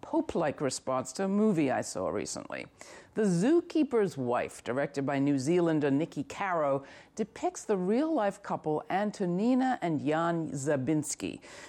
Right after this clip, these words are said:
who used their zoo to conceal an elaborate scheme that rescued hundreds of Jews from the Warsaw Ghetto and eventual extermination in Nazi death camps. Directed by a woman, adapted from a book by Diane Ackerman,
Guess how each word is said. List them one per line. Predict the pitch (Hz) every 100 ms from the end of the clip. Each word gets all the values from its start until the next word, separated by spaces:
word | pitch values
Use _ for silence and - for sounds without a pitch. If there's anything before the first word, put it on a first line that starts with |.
| -
who | 160
used | 170 196 190 -
their | 165 156
zoo | 135 151 254 285 135 127
to | 135 165
conceal | - 143 - 170 160 151
an | 151
elaborate | 147 143 151 180 196 196
scheme | - - 180 143 135 135
that | 135
rescued | 143 156 151 170 160
hundreds | - 180 208 226 240 208
of | 202 -
Jews | 147 143 139
from | - 156
the | 139
Warsaw | 131 131 135 123 120 -
Ghetto | - 311 - 101 - - - _
and | 139 147
eventual | 131 139 139 131
extermination | 123 - 143 127 123 151 208 - 85 -
in | 147 131
Nazi | 98 - 147
death | 143 165 -
camps. | - - - - - - - -
Directed | 170 170 175 190
by | 170
a | 165
woman, | 165 185 240
adapted | 180 151 165 170 190 180
from | 175 170
a | 160
book | 143 190 190
by | 156
Diane | 170 160 160 156
Ackerman, | 160 175 208 214 262